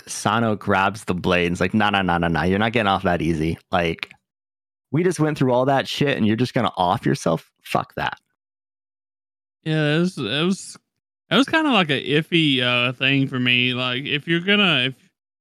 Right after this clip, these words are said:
Speaker 2: if you had those, uh, intentions because you killed all the people with the opium or whatever, um, then why would you wait for your saviors to come? Uh, I, I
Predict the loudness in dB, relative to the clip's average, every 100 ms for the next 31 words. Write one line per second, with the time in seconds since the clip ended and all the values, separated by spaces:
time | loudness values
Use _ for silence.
0 | _ -6 -6 -2 0 2 2 2 2 2
1 | 0 0 0 0 -2 -6 -12 -8 -6 -6
2 | -6 -8 -4 -4 -2 -4 0 0 0 -2
3 | -8 -6 -4 -4 -2 -2 -2 -4 -10 -6
4 | -4 -4 -6 -10 _ _ _ _ _ _
5 | -2 0 0 -2 -2 -2 -2 -2 -2 -4
6 | -2 -2 0 -2 -2 0 0 0 0 -2
7 | -4 -6 -6 -6 -6 -4 -2 -4 -6 _
8 | _ _ -8 -2 -2 0 -2 -2 -2 -2
9 | -2 -6 _ _ _ _ _ -2 0 2
10 | 0 0 -4 -2 0 0 -2 -6 -8 -6
11 | -8 -8 -8 -6 -4 -6 -8 -12 _ _
12 | -14 -12 -10 -12 -16 _ _ _ _ _
13 | _ -6 -4